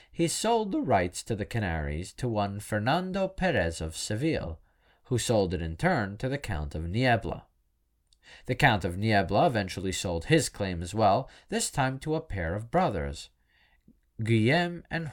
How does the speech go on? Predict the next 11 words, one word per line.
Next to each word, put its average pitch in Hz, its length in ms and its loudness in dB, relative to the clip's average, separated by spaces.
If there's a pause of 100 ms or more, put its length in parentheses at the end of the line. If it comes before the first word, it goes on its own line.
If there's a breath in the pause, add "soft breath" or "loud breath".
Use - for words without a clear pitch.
Juan 92 300 -2
de 87 100 -4
las 73 240 -6
Casas. - 680 -6 (1000 loud breath)
In 165 100 0
a 180 60 2
series 190 400 2
of 104 240 -2
bewildering 101 680 2
piecemeal 101 580 -2
transactions, 98 920 -2